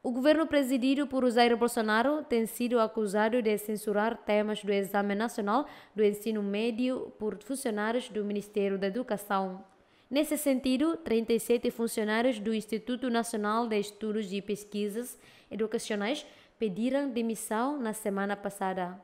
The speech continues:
Nesta segunda-feira, Bolsonaro causou polêmica ao afirmar que as questões do Exame Nacional do Ensino Médio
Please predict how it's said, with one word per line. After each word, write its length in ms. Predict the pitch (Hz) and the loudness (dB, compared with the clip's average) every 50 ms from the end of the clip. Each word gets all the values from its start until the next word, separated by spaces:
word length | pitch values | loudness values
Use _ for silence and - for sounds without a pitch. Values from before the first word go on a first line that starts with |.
| - _ _ _ _ _ _ _ - _ _ _ | -20 _ _ _ _ _ _ _ -20 _ _ _
Nesta 340 | - 233 269 311 302 302 330 | 0 2 2 2 4 2 0
segunda-feira, 920 | 311 - - 269 226 294 302 285 277 262 - - 226 240 247 277 302 339 349 - | 0 2 2 2 4 4 6 6 6 6 6 6 6 8 8 8 6 6 2 -2
Bolsonaro 680 | 220 202 220 226 - - 220 208 220 233 254 269 285 | -2 0 0 0 0 0 -2 0 2 2 2 0 0
causou 400 | 277 - 233 226 208 190 226 214 | 0 0 0 2 4 4 2 2
polêmica 640 | 214 - 214 208 208 208 208 208 214 208 - 277 302 | 2 2 2 4 4 4 2 0 0 0 0 0 0
ao 180 | - - 214 208 | 2 2 2 2
afirmar 680 | 208 208 - 214 202 196 202 208 214 233 262 285 302 - - - _ _ _ _ _ | 0 2 0 0 0 0 0 0 0 0 0 0 -2 -6 -14 -20 _ _ _ _ _
que 140 | - 233 220 | -2 0 2
as 240 | 220 214 214 196 | 2 2 0 0
questões 600 | - - 220 208 - - - 214 214 226 226 - - - | -2 -4 -4 -4 -4 -4 -4 -2 -2 -2 -2 -4 -8 -10
do 180 | - 220 202 214 | -6 0 2 2
Exame 460 | 202 202 190 180 208 208 214 208 208 | 2 2 2 0 0 0 0 0 0
Nacional 480 | 214 226 240 - - 214 214 214 226 226 | 0 0 -2 -2 -4 -2 -2 0 0 2
do 80 | 220 | 2
Ensino 400 | 208 202 202 202 - 220 208 202 | 0 0 -2 -4 -6 -4 -4 -4
Médio 480 | 190 185 185 185 190 190 185 247 311 302 | -2 -2 -2 -2 -2 -2 -2 -2 -4 -4